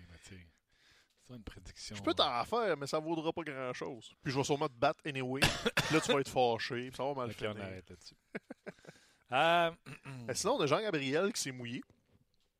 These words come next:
Speaker 2: Euh, lui, il t'aime pas en six. Je pense qu'ils vont être en mission, selon lui, t'aime pas.
Speaker 1: Ouais.
Speaker 2: Euh, Toronto en sept, il voit une série serrée, mais il pense qu'Austin Matthews, euh, va connaître une grosse première ronde,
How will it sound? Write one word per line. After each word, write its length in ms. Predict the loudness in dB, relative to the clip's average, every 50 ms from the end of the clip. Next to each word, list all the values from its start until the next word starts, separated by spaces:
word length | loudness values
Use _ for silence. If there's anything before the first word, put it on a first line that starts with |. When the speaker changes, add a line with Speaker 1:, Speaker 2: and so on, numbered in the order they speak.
| _ _ _ _ -18 -16 -14 -10
Speaker 2:
Euh, 200 | -8 -6 -4 -4 -4
lui, 120 | -4 -2
il 40 | 0
t'aime 160 | 0 0 2
pas 140 | 2 2 2
en 60 | 2
six. 440 | 2 2 2 0 0 -2 -4 -6 -8 _ _ _ _ _ _ _ _ _
Je 60 | _ -6
pense 220 | -4 -4 -4 -4
qu'ils 420 | -4 -2 -2 -2 -2 -2 -4 -6 -6
vont 100 | -8 -8
être 100 | -8 -8
en 100 | -8 -8
mission, 380 | -6 -4 -2 -2 -2 -2 -4 -8 _ _ _ _ _ _ _
selon 340 | -20 -16 -14 -12 -12 -12 -14
lui, 160 | -16 -16 -14
t'aime 200 | -14 -14 -14 -8
pas. 140 | -6 -4 -4 -4 -6 _ -16 -8
Speaker 1:
Ouais. 200 | -6 -4 -4 -4 -6 -10 -10 -4 -2
Speaker 2:
Euh, 100 | 0 2
Toronto 400 | 4 4 4 4 4 2 2 2
en 80 | 2 2
sept, 240 | 2 0 0 -2 -4
il 60 | -6
voit 80 | -6 -4
une 60 | -2
série 240 | -2 -2 -2 -2 -2
serrée, 480 | -2 0 2 4 4 2 2 -2 -6 -6
mais 80 | -8
il 60 | -8 -6
pense 180 | -6 -6 -2
qu'Austin 280 | -2 -2 -2 -2 -4 -6
Matthews, 720 | -6 -6 -6 -6 -4 -4 -4 -4 -4 -4 -6 -6 -2 -2
euh, 240 | 0 0 0 -2 -2
va 120 | -4 -6
connaître 320 | -6 -6 -8 -8 -10 -10 -12
une 80 | -10
grosse 260 | -8 -6 -4 -4 -4 -2
première 320 | -2 -2 -2 -2 -4 -4
ronde, 220 | -4 -4 -6 -8